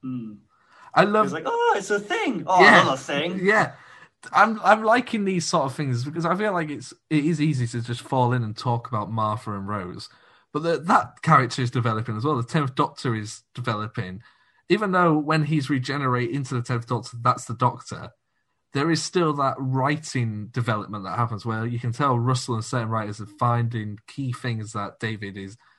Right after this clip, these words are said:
Speaker 2: excelling at. And I think we touched on it at the start with Smith and Jones, is the comedy that David Tennant does. He's a lot more comedic throughout this series, and especially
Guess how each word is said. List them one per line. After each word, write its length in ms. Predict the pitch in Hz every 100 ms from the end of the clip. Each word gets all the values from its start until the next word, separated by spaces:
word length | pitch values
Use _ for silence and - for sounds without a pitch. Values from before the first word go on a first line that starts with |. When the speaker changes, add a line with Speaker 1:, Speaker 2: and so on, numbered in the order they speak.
| _ -
Speaker 2:
excelling 560 | 117 - - 147 113 92
at. 180 | 90 - - _ _ -
And 240 | 120 117
I 20 |
think 200 | 120 151 143
we 100 | 131
touched 260 | 170 127
on 60 | 135
it 120 | 120
at 60 | 110
the 60 |
start 420 | 120 - 147 131
with 100 | 117
Smith 260 | - 131 123
and 80 | 113
Jones, 320 | 135 127 113
is 160 | 101 -
the 80 |
comedy 440 | 117 143 147 120 104
that 140 | 101
David 280 | 107 107 107
Tennant 240 | 113 98 90
does. 240 | 95 107 - 120
He's 200 | 123 123
a 60 |
lot 300 | 131 143 -
more 460 | 120 117 113 107 - _ _ _ _ _ -
comedic 680 | 135 143 170 117 98 - - _
throughout 300 | 139 127 117
this 120 | 131
series, 360 | 127 123 107 107
and 100 | 98
especially 640 | - 127 - 101 95 92